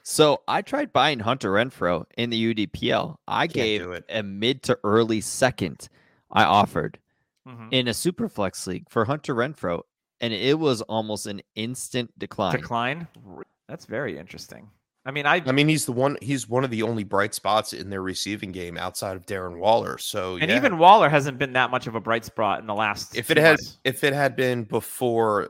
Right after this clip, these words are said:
Speaker 2: the Henry Ruggs news, um,
Speaker 3: Yeah.
Speaker 2: then yeah, you probably could have gotten that done. But ever since Ruggs left the organization, Renfrow has just taken the next step, and he's going to be a part of that team going forward for a while, and fantasy teams for that matter. And he's playable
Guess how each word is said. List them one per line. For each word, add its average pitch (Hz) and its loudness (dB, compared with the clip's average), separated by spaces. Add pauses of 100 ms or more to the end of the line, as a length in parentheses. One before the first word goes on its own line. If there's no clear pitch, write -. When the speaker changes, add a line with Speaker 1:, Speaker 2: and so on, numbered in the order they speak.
(100)
Speaker 2:
the 98 -4
Henry 101 -4
Ruggs 95 -4
news, 110 -8 (640)
um, 85 0
Speaker 3:
Yeah. 120 -8 (160)
Speaker 2:
then 95 -6
yeah, 98 4
you 90 -4
probably 92 0
could 92 -10
have 90 -10
gotten 85 -2
that 85 -8
done. 95 -4
But 85 -6 (160)
ever 104 -6
since - -10
Ruggs 107 0
left 107 -2
the 104 -6
organization, 101 -6
Renfrow 113 -2
has 104 -2
just - -14
taken 98 -6
the 98 -8
next 95 -6
step, 110 -2
and 98 -6 (400)
he's 117 -8
going 131 0
to 127 -6
be 101 -4
a 87 -2
part 101 -2
of 87 -6
that 85 -6
team 85 -14 (180)
going 92 -4
forward 87 -6
for 87 -8
a 82 -8
while, 85 -4
and 113 -6
fantasy 143 -2
teams 90 -10
for - -18
that 78 -8
matter. 92 -10
And 101 -4
he's 107 -8
playable 117 2